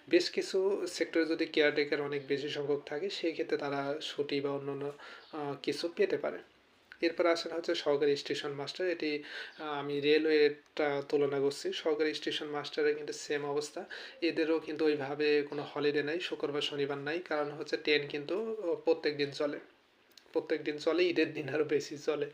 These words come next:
তো বিষয় হচ্ছে সহকারী স্টেশন মাস্টার, এনাদেরও শিফটিং ডিউটি করতে হয়, এনাদেরও কিন্তু ওইভাবে হলিডে, আহ, নাই, শিফট আকারে ডিউটি করতে হয়। কখনো দেখা গেল যে আরও বেশি সময়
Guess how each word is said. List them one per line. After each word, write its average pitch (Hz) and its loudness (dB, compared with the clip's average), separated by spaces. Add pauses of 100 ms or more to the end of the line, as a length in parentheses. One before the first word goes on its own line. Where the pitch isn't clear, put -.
(420)
তো 160 8
বিষয় 156 0
হচ্ছে 160 0
সহকারী 151 2
স্টেশন 151 -4
মাস্টার, 147 -2
এনাদেরও 147 2
শিফটিং 151 -4
ডিউটি 147 0
করতে 147 -4
হয়, 160 -6 (540)
এনাদেরও 151 2
কিন্তু 143 0
ওইভাবে 143 0
হলিডে, 143 0
আহ, 143 -4
নাই, 139 -2 (240)
শিফট - -6
আকারে 147 0
ডিউটি 143 0
করতে 147 -2
হয়। 156 -2
কখনো 143 -6 (340)
দেখা 151 -2
গেল 143 2
যে 151 -2
আরও 151 0
বেশি 151 0
সময় 147 0